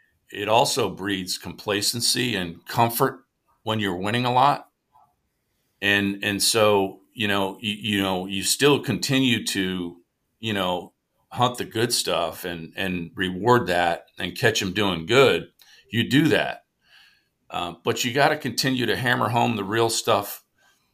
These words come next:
of what's going on out there. If it's non-championship behavior, you gotta address it. I mean, we, uh, we had a game where, you know, we,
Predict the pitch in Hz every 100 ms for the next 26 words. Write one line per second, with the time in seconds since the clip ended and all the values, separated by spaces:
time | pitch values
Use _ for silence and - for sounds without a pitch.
0 | _ _ - 95 95 113 110 - 104 98
1 | 104 120 95 90 95 92 92 92 90 82
2 | - 101 110 110 - 113 - 110 92 113
3 | - 92 104 104 117 107 95 104 101 98
4 | 107 131 - - - - 92 90 87 -
5 | - - - _ - 123 127 123 107 95
6 | 85 - _ _ _ _ _ 101 113 135
7 | 143 127 101 95 104 110 110 104 - 95
8 | 101 98 95 90 92 _ - 107 92 87
9 | 87 - - _ 95 98 113 113 107 104